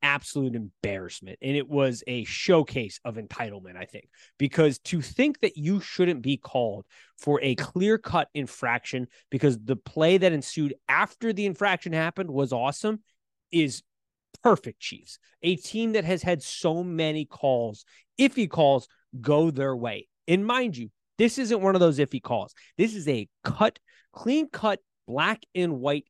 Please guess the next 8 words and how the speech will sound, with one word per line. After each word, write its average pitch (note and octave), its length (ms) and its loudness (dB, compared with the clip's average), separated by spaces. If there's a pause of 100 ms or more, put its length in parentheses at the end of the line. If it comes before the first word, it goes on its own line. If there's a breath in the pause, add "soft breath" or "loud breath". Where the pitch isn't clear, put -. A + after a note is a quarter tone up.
infraction. B2 640 -6
We're C#3+ 160 -4
not C#4 160 0
talking B3+ 320 -4
about G3+ 260 0
an B2+ 140 -10 (100)
iffy E3+ 260 -4
holding D3+ 540 -2